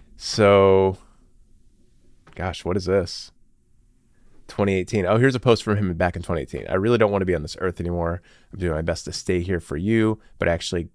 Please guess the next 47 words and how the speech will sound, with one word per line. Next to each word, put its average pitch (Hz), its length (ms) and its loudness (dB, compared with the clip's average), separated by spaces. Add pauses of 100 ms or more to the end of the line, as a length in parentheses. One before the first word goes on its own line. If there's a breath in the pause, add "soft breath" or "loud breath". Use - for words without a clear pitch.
(240)
don't 95 200 -2
know 87 100 -6
how 95 120 -2
much 85 200 -4
longer 80 360 -6
I - 120 -10
can 78 160 -12
last. 98 500 -4 (540 soft breath)
All 101 160 6
I've 90 120 -4
tried 80 200 -6
to 87 80 -8
do 117 280 2
was 90 140 -6
help 101 180 0
people. 90 440 -4 (500)
Just - 160 -8
remember 80 300 -2
I 73 80 -4
told 65 260 -8
you 71 80 -10
so." - 260 -6 (280 soft breath)
So, - 260 -2 (760)
again, 139 380 4 (460 soft breath)
Instagram 104 400 2
became 98 320 -2
this 92 160 -4
place 85 480 -4
where 82 540 0 (1600)
i-, - 100 -10 (300)
it's, - 400 -10
it's - 160 -6
common. 98 380 0
You 92 60 -2
see 101 220 2
it 90 60 4
a 87 40 2
lot. 80 340 0
Maybe 82 200 -4
you 85 140 -2
have 82 160 -4
friends 78 480 -2
who 110 80 -6
are - 80 -2
like - 160 -6
this. - 120 -10
I, - 120 -4